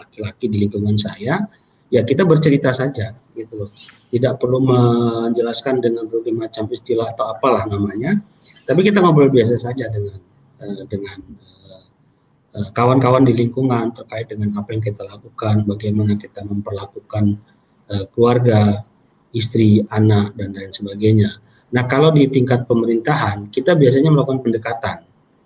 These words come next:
kepada, eh, aparatur pemerintahan, eh, bagaimana tidak mendiskriminasikan, eh, perempuan. Tentu sekali lagi, eh, bahasa yang kita gunakan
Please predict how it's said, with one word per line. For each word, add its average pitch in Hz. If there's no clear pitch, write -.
kepada, 110
eh, 95
aparatur 104
pemerintahan, 104
eh, 101
bagaimana 107
tidak 117
mendiskriminasikan, 101
eh, -
perempuan. -
Tentu 113
sekali 139
lagi, 120
eh, 131
bahasa 127
yang 139
kita 127
gunakan 113